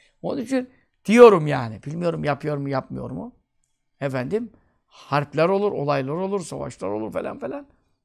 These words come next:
Yani bir iki çuval un bir-, birkaç aylar insanı götürür. O zamana kadar da ya ölürüz ya kalırız diyorum yani. E, e, falan. Ama, e, tabii Efendimiz sallallahu aleyhi ve sellem'in ahlakında yok işte. "La ettehiru", stok etmez. Şey, hiçbir şey.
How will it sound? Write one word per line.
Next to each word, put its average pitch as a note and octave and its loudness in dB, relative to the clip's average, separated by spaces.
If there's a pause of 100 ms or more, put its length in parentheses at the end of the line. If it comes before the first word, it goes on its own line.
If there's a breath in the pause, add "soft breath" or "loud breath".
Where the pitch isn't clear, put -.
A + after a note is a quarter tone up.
(400)
Yani E3 -4
bir F#3 -8
iki F3 -10
çuval F3 -4
un F3+ -10
bir-, F#3 -16
birkaç F3 -10
aylar E3+ -6
insanı F3 -12
götürür. F3+ -8
O E3+ -8
zamana E3+ -12
kadar - -12
da - -14
ya E2+ -6
ölürüz D2 -14
ya E2+ -10
kalırız - -12
diyorum - -14
yani. C3 -20 (580)
E, C#3+ -6
e, C3 -2
falan. C3+ -6 (720)
Ama, D4 -4 (440)
e, D3+ -8
tabii G#3 -2
Efendimiz G3 -4
sallallahu G3 -6
aleyhi F3 -4
ve - -10
sellem'in G3+ -8
ahlakında D#3+ -6
yok A3 -2
işte. - -16 (1400)
"La A#3 8
ettehiru", G#3 -4
stok G#3 -6
etmez. G3 0
Şey, F#3 -2
hiçbir D#4 0
şey. C3+ -10